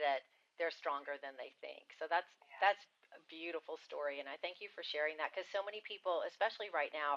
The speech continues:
Speaker 1: are really struggling with feeling down, and, um, and anything that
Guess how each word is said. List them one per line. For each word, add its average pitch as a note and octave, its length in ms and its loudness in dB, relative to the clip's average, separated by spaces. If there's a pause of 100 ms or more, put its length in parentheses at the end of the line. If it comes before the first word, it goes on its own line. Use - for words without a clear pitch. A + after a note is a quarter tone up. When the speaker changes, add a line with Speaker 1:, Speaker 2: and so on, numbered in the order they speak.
Speaker 1:
are D#3+ 100 0
really E3 280 -2
struggling E3 580 -2 (540)
with F#3 120 0 (120)
feeling F#3 400 4
down, G3 560 4
and, D#3 480 0 (100)
um, D3+ 480 0
and E3+ 240 -2
anything G#3 440 -4
that F3+ 120 2